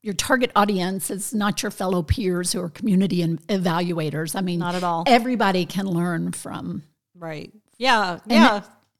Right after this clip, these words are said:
Speaker 2: My
Speaker 1: um,
Speaker 2: target is really, uh, my audience is really people who are working in the community. So community coalition leaders,
Speaker 1: Mm-hmm.
Speaker 2: collaborative leaders,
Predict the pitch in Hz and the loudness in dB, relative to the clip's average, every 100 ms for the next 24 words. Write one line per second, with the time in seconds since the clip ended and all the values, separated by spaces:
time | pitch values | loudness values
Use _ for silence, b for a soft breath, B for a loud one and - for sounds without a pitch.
0 | _ 247 269 190 349 381 240 240 226 233 | _ 0 2 6 6 6 0 0 0 2
1 | 277 302 277 226 208 208 208 202 - 214 | 4 4 2 0 0 0 2 2 2 0
2 | 240 233 214 214 190 196 214 220 208 196 | 0 -2 -4 -6 -8 -6 -4 -4 -4 -8
3 | 190 214 214 214 208 196 185 165 156 175 | -6 -6 -4 -2 0 0 0 -2 -2 -6
4 | 170 175 170 190 196 302 370 147 147 170 | -6 -8 -6 -2 0 0 0 -4 -4 -6
5 | - 180 175 175 180 165 170 220 - 220 | -4 -4 -2 -4 -4 -6 -4 -4 -4 -4
6 | 208 202 202 196 185 175 214 214 202 190 | -2 -4 -4 -6 -2 2 2 2 -6 -6
7 | 196 196 190 185 185 | -4 -4 -2 -4 -4